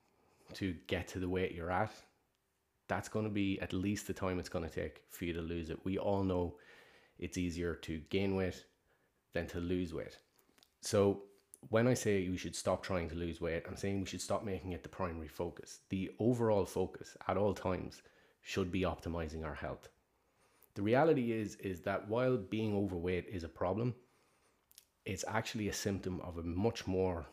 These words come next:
deeply rooted underlying cause. And until you address that initial cause, the symptoms are always gonna present themselves. That's why we see people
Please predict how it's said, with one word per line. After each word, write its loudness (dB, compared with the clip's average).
deeply -2
rooted -2
underlying -4
cause. -2
And 2
until 2
you 4
address 0
that 2
initial -2
cause, 0
the -4
symptoms 2
are 4
always 4
gonna -2
present -2
themselves. -6
That's -2
why 6
we 2
see -2
people -2